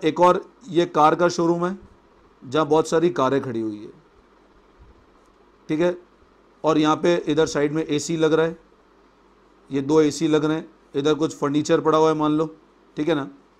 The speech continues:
ये मैंने कहा कार का शोरूम है, ठीक है बेटा? देखो समझना ध्यान से। अब मान लो ऐसे मैंने बोला, आगे मैं गया और आगे मान लो एक और आया, अज्यूम करो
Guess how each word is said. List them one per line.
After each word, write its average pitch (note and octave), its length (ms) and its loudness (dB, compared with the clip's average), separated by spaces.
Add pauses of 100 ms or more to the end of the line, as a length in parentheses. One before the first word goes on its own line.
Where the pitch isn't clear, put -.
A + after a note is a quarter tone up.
(680)
ये C#3+ 160 0
मैंने D#3 200 -2
कहा E3 140 0
कार D3+ 280 0
का C#3+ 140 -4
शोरूम A#2 360 -10
है, A#2+ 100 -20 (3000)
ठीक D#3 120 0
है F#3+ 80 4
बेटा? F3 220 0 (100)
देखो F3+ 200 2
समझना F#3+ 420 0
ध्यान C#3+ 260 -2
से। A#2 200 -12 (1160)
अब F3+ 100 4
मान F#3 220 4
लो G#3+ 80 2
ऐसे E3+ 340 2
मैंने G3+ 220 -2
बोला, F#3 240 2
आगे D#3 360 2
मैं F#3 160 2
गया E3+ 280 2 (360)
और D3+ 240 -2
आगे D3+ 260 2
मान E3 200 2
लो F3 300 0
एक D#3 160 -2
और F3 160 4
आया, D3 280 2 (580)
अज्यूम D#3 340 -2
करो C#3+ 320 -2